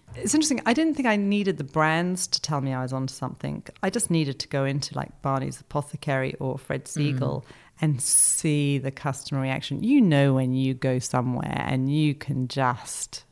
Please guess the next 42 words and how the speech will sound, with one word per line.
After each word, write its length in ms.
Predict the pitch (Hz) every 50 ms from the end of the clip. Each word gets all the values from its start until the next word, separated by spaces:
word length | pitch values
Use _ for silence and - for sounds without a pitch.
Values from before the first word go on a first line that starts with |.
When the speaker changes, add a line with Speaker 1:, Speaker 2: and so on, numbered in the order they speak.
| _ _ _ _
Speaker 1:
feel 720 | _ - - - - - - - - 156 156 143 139 127
it 240 | 131 - - - - -
and 200 | 156 135 135 135
see 480 | - - - - - - 156 139 135 127
it. 240 | 127 - - - - - - - - - - -
So 140 | - 196 180
from 180 | 151 185 196
that 180 | 220 254 262 233
point 200 | - 233 202 160
of 40 | 147
view, 140 | 147 139 -
I 140 | - 165 156
was 120 | 143 139
completely 720 | - - 143 143 - - - 190 190 190 - - 156 143
convinced 880 | 139 - 143 143 135 127 143 131 127 131 - - - - - - - - - - - - - -
that 440 | - 147 151 - - 143 139 - -
there 180 | 170 156 151
was 280 | 151 143 147 147 139 127
a 80 | 147 139
movement 600 | 135 135 139 143 139 120 123 127 127 131 - -
and 120 | - 143 131
it 80 | 127 -
was 160 | 131 131 131
happening. 640 | - - 131 - - - - - - - - - 127 - - - - - - - -
The 100 | - 175 156 156 156 160 - _ _
big 340 | - 226 254 247 190 151 -
push 320 | - - 175 151 - - -
with 120 | 135 -
the 60 | - -
brands 420 | - 151 143 143 139 143 143 135
is, 240 | 139 135 135 135 147 -
"How 560 | - - - - 202 196 185 180 175 175 180 -
in 200 | - 160 156 151
heaven's 720 | 143 139 - - - 208 202 196 196 202 196 196 190 170 165
name 560 | 156 151 147 135 127 123 131 - 131 139 139 - - _ _ _ _ _ _ _ _
do 160 | - 147 135
I 120 | 131 131
get 380 | 135 135 - 147 143 147 - -
them 220 | 147 135 131 127 -
over 300 | 151 147 139 139 131 131 127
the 140 | - 131 131
line?" 460 | 135 131 131 - - - - -